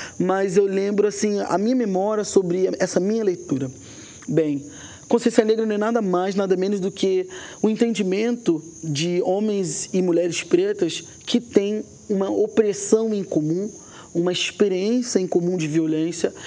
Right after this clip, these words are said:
e diante dessa experiência de violência, a gente toma consciência sobre a violência e a gente reage de maneira grupal. Porque não faz sentido que você é vilipendiado,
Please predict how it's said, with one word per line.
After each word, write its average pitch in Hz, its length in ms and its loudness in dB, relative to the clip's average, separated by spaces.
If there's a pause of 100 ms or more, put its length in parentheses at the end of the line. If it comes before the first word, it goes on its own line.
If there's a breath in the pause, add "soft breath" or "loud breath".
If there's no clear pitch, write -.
(140 loud breath)
e 208 80 2
diante 233 460 2
dessa 220 480 4
experiência 180 1000 0
de 156 160 0
violência, 190 560 0
a 185 40 2
gente 170 260 -6
toma 226 300 2
consciência 196 560 -4
sobre 180 180 2
a - 20 -6
violência 165 540 -2 (280 loud breath)
e 175 60 4
a 180 40 4
gente 190 240 -2
reage 180 560 0 (200 loud breath)
de 170 80 4
maneira 175 280 2
grupal. 151 600 -2 (320 loud breath)
Porque - 160 2
não 262 80 2
faz 269 240 2
sentido 196 680 -2 (520 loud breath)
que 190 480 -2
você 180 600 2
é 170 60 2
vilipendiado, 170 1040 0